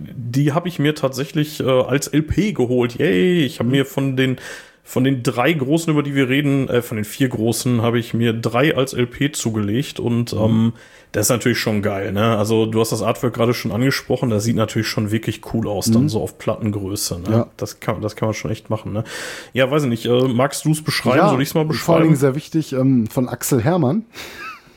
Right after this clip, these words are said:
Speaker 1: Ja, ja, aus,
Speaker 2: Ja,
Speaker 1: äh,
Speaker 2: The Art
Speaker 1: ist,
Speaker 2: of
Speaker 1: wohnte,
Speaker 2: Axel
Speaker 1: also
Speaker 2: Hermann.
Speaker 1: der wohnte mal in Dortmund,
Speaker 2: Ja, wollte
Speaker 1: meine
Speaker 2: ich grad
Speaker 1: ich, ne?
Speaker 2: sagen, willst du ein bisschen kurz was über Axel Hermann sagen?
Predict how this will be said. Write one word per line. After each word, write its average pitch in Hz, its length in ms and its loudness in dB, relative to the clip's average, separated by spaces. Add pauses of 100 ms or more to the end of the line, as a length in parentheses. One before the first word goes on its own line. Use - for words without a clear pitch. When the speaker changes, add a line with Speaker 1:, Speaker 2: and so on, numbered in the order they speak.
(640)
Speaker 1:
Ja, 127 360 2 (220)
ja, 117 120 0
aus, 117 280 2
Speaker 2:
Ja, 117 60 6
Speaker 1:
äh, 113 60 4
Speaker 2:
The 117 100 4
Art 127 140 2
Speaker 1:
ist, 147 80 2
Speaker 2:
of 143 100 4
Speaker 1:
wohnte, 139 220 2
Speaker 2:
Axel - 100 6
Speaker 1:
also 123 40 4
Speaker 2:
Hermann. 147 280 4
Speaker 1:
der 156 120 4
wohnte 165 200 2
mal 147 80 2
in 120 80 0
Dortmund, 117 360 2
Speaker 2:
Ja, 156 80 6
wollte 165 160 6
Speaker 1:
meine - 20 2
Speaker 2:
ich - 40 4
grad 160 120 4
Speaker 1:
ich, - 20 2
ne? 165 60 6
Speaker 2:
sagen, 147 160 2
willst - 260 -8
du 139 80 2
ein - 20 2
bisschen 139 300 2
kurz - 200 -4
was 127 120 0
über 127 140 -2
Axel - 260 -2
Hermann 135 280 0
sagen? 127 300 0